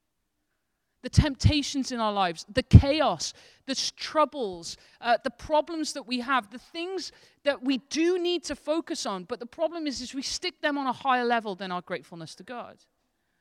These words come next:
We might be tempted to think that thankfulness is just a luxury option.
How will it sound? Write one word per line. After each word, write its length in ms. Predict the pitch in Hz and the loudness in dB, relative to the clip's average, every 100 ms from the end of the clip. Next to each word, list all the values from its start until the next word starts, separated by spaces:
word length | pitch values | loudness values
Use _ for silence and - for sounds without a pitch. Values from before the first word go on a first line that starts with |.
| _ _ _ _ _ _ _ _ _ _ - | _ _ _ _ _ _ _ _ _ _ -4
We 100 | 254 | 2
might 180 | 294 262 | 2 0
be 80 | |
tempted 340 | - 311 294 254 | 0 0 0 -6
to 80 | 285 | -8
think 240 | 302 269 | -6 -6
that 160 | 226 - | -8 -6
thankfulness 800 | - 311 330 - 277 220 190 | -2 -2 -2 -6 -4 -4 -6
is 80 | 220 | -8
just 200 | - 226 | -8 -8
a 40 | 247 | -4
luxury 760 | 254 269 247 - - 240 240 | -2 0 -2 -6 -14 -10 -10
option. 400 | 247 - - 170 | -10 -14 -18 -20